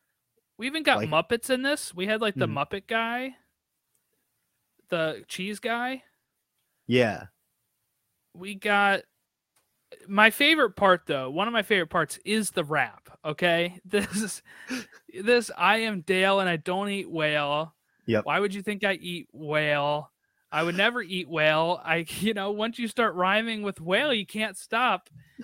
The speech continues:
Speaker 2: <laughs>
Speaker 1: I love that part. And then I love when Chip has to sing and he's like, "And I don't eat whale." And he's like, "Now I'm doing it." You know, <laughs> he's just, like, getting caught up into it. Um,
Speaker 2: Oh,
Speaker 1: one
Speaker 2: I,
Speaker 1: of my
Speaker 2: I almost
Speaker 1: favorites.
Speaker 2: forgot about my favorite,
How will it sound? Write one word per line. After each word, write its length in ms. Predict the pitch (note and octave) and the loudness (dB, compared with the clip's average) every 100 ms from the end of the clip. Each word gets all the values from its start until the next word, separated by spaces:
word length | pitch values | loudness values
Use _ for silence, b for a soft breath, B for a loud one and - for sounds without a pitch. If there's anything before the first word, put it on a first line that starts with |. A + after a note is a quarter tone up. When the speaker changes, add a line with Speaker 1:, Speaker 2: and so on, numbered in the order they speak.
| - | -8
Speaker 2:
<laughs> 440 | D#4+ - - D#3 | -8 -8 -14 -10
Speaker 1:
I 80 | E3+ | -6
love 240 | G3 C#4 D#4 | 0 2 2
that 200 | G3+ - | -2 0
part. 200 | D#3+ C#3+ | -2 0
And 100 | E3 | -2
then 80 | A3+ | -2
I 60 | |
love 220 | A#3 B3 B3 | -2 -2 -4
when 120 | G#3+ | -8
Chip 260 | - C4+ | -6 -4
has 220 | B3+ G#3 - | 0 -2 -2
to 80 | |
sing 220 | E3 F3 F3 | -6 -6 -4
and 80 | |
he's 140 | F3 E3+ | -4 0
like, 320 | F3+ F3 - _ | 0 0 -4 _
"And 140 | F3 | -4
I 140 | C4 F4+ | 0 2
don't 180 | C#4+ G3 | 2 0
eat 180 | F3+ D#3+ | -6 -4
whale." 260 | D#3+ D#3 | 0 0
And 80 | D3 | 0
he's 120 | D3 | -4
like, 120 | D#3+ | -4
"Now 200 | F#3+ C4 C#4+ | 0 4 6
I'm 120 | E4 A#3 | 4 2
doing 360 | F#3+ D#3+ D3 | -2 -2 -4
it." 180 | C3+ A#2 | -6 -6
You 120 | D#3 | -4
know, 180 | F3 G3+ | -2 -2
<laughs> 180 | G3+ - | -4 -6
he's 360 | G#3+ - - - | -8 -8 -8 0
just, 240 | A#3+ - | 0 2
like, 420 | A#3 G3+ A3 G#3 _ _ _ B B B B B B B - | -4 -4 -6 -8 _ _ _ B B B B B B B -10
getting 280 | G#3 A3+ G#3 | -8 -8 -8
caught 300 | - F#3+ F#3 | -4 0 2
up 220 | F3+ - | 0 0
into 380 | D3 C3+ C#3 B2+ | -4 -4 -6 -6
it. 140 | B2 - - | -8 -12 -2
Um, 540 | D#3 D3+ D3+ D3 D3+ - _ _ _ | 0 0 -2 -6 -12 -18 _ _ _
Speaker 2:
Oh, 320 | C3+ A2+ D#2+ _ _ _ _ _ _ _ | 2 2 0 _ _ _ _ _ _ _
Speaker 1:
one 20 | - | 2
Speaker 2:
I, 120 | D3+ | 4
Speaker 1:
of 120 | D3+ | 4
my 60 | D#3+ | 2
Speaker 2:
I 140 | C#3+ D3+ | 4 4
almost 120 | D3+ | 4
Speaker 1:
favorites. 140 | D3+ | 0
Speaker 2:
forgot 240 | - C3+ C3+ | 0 2 2
about 180 | A#2 G#2+ | 2 0
my 100 | G#2 | -4
favorite, 560 | - A#2 G2+ F#2 E2+ | 2 2 2 -2 -10